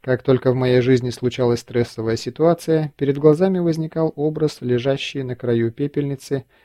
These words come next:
дымящейся сигареты, к которой так и тянется рука.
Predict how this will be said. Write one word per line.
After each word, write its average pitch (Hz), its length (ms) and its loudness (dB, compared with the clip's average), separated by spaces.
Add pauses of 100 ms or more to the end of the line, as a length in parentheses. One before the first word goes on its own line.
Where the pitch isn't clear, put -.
(180)
дымящейся 120 720 -4
сигареты, 123 680 -4 (580)
к - 40 -20
которой 160 400 0
так - 260 -4
и 120 80 -2
тянется 113 500 -4
рука. 110 380 -10